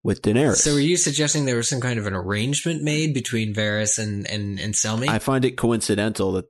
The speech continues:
Speaker 1: that he ended up back with her, back with another Targaryen.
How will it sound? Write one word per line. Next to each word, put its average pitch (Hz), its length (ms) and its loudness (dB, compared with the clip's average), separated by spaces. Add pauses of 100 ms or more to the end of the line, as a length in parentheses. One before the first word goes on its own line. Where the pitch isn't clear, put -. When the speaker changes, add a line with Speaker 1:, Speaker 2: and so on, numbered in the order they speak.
(120)
Speaker 1:
that 95 240 -2
he - 300 -4
ended 98 260 0
up 92 320 -2
back 98 340 -4
with - 180 -6
her, - 300 -4 (300)
back 98 240 0
with 101 140 0
another 92 280 0
Targaryen. 87 680 -4